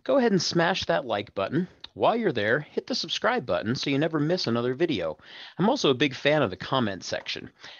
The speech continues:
I enjoy hearing what you have to say about affiliate marketing and even base my videos on the comments there. So go ahead, like, subscribe, and comment. All right, let's get into it.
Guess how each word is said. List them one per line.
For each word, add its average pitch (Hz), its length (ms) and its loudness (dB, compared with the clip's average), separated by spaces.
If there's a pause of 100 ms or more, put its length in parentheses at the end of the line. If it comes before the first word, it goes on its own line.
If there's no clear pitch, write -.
I 117 80 2
enjoy 135 340 4
hearing 135 480 0
what 104 160 -2
you 110 80 -6
have 123 140 -2
to 113 60 -10
say 131 200 2
about 113 200 2
affiliate 104 320 -2
marketing 98 400 -6
and 95 100 -2
even 101 160 -6
base 107 260 -2
my 104 140 -2
videos 123 420 0
on 101 80 -2
the 117 80 -2
comments - 460 -2
there. - 260 -4 (540)
So - 300 2 (420)
go 294 160 2
ahead, 147 260 4 (440)
like, 220 380 0 (160)
subscribe, 143 680 0 (1040)
and 139 340 2 (160)
comment. - 640 -8 (1000)
All 123 120 4
right, 101 220 2
let's 131 220 0
get 139 160 2
into 123 320 2
it. 80 100 -4